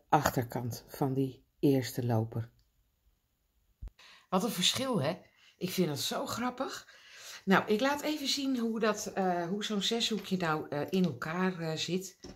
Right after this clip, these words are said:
voordat ik het aan elkaar zet. Jullie hebben hier al de lapjes gezien. En, ehm, nou, het bestaat uit drie lagen. Je hebt een grote zeshoek,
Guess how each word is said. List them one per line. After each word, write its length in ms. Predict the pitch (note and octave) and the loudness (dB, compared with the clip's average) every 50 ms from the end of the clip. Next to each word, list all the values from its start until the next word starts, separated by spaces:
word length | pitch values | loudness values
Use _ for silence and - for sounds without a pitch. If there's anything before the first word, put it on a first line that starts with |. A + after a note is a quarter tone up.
| - _ _ | -18 _ _
voordat 400 | - - - D#3 D#3+ E3 D#3 - | -20 -16 -10 -8 -6 -6 -6 -8
ik 100 | - - | -10 -14
het 160 | D3+ - - | -12 -8 -6
aan 140 | - D3+ D3 | -4 -2 -2
elkaar 380 | D#3 D#3 - - D#3+ D3+ D#3 | -4 -4 -6 -6 -6 -4 -4
zet. 340 | D#3 - D3+ D3 D3 - - _ - - - - - - - - - - | -4 -4 -6 -6 -6 -8 -16 _ -20 -20 -20 -20 -20 -20 -20 -20 -20 -12
Jullie 280 | - - E3+ F#3 F#3 F3+ | -4 2 4 6 6 6
hebben 200 | E3 E3 C#3+ D#3 | 6 4 0 0
hier 260 | D3 E3+ F3 F3 E3 | 0 0 0 2 2
al 100 | D3 D3 | 0 0
de 160 | B2+ C3+ C3+ C3 C3+ | 0 -2 -4 -4 -2
lapjes 400 | D#3 F3 F3+ - - F3 - - | -4 -4 -4 -6 -6 -4 -4 -4
gezien. 480 | - C3 A#2 B2 F3 F#3+ B3+ - - _ _ _ _ _ _ _ _ _ _ _ _ _ _ _ _ _ _ _ _ _ _ _ _ _ - - - _ - - - - - - - - - - - - - _ _ | -4 -4 -4 -2 0 -2 -2 -2 -8 _ _ _ _ _ _ _ _ _ _ _ _ _ _ _ _ _ _ _ _ _ _ _ _ _ -20 -20 -20 _ -18 -18 -16 -16 -16 -18 -16 -16 -16 -16 -18 -20 -20 _ _
En, 560 | - D#3+ D#3+ D#3+ D#3+ D#3 D#3+ D#3 D#3 C#3+ - | -8 -4 -2 -2 0 0 0 0 -2 -4 -6
ehm, 400 | - - D3+ D3 D3 C#3+ C#3+ C#3+ C#3+ C3+ C3+ - _ _ _ | -6 -6 -4 -2 -2 -2 -2 -2 -4 -6 -8 -10 _ _ _
nou, 160 | - B2 - | -4 -4 -4
het 40 | - | -2
bestaat 420 | D#3+ F3+ F#3 - - G#3 G3 - | -2 -2 0 2 4 4 4 4
uit 160 | - D#3 D#3 | 2 0 2
drie 200 | - F#3 G3+ G3+ | 4 4 4 4
lagen. 300 | D#3+ C#3 A#2 G#2 B2+ - - | 2 0 -2 -2 -4 -6 -8
Je 60 | D#3 | -8
hebt 160 | D#3 - - | -8 -8 -6
een 100 | B2 A2 | -6 -6
grote 400 | G#2+ - E3 F3+ F#3+ G#3+ G#3+ - | -4 -2 2 2 2 2 0 -4
zeshoek, 640 | F#3+ - F3+ G#3 F#3+ - - G#3 G#3+ G#3+ - - | -4 -2 0 0 0 0 -2 -4 -6 -6 -10 -18